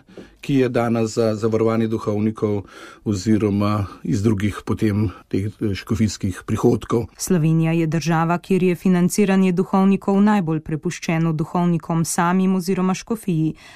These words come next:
Speaker 2: Drugod poznajo namenski davek oziroma je delovanje cerkve financirano iz državnega proračuna, potem pa škofija razporeja za dohodek duhovnikov in obnavljanje objektov.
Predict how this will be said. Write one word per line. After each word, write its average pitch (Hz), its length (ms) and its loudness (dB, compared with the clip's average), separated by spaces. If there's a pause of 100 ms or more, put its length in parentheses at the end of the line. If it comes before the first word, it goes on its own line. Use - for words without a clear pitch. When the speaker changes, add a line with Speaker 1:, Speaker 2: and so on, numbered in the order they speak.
(160)
Speaker 2:
Drugod 202 380 0
poznajo 160 520 0
namenski 190 580 2
davek 196 460 0
oziroma 156 400 0
je 156 100 0
delovanje 160 520 0
cerkve 220 460 0
financirano 214 800 0
iz 160 160 0
državnega 160 600 2
proračuna, 190 720 2 (360)
potem 156 340 0
pa 147 100 -4
škofija 208 520 2
razporeja 196 600 0
za 190 140 0
dohodek 160 560 -2
duhovnikov 208 720 2
in 226 160 4
obnavljanje 160 840 -2
objektov. 175 680 -2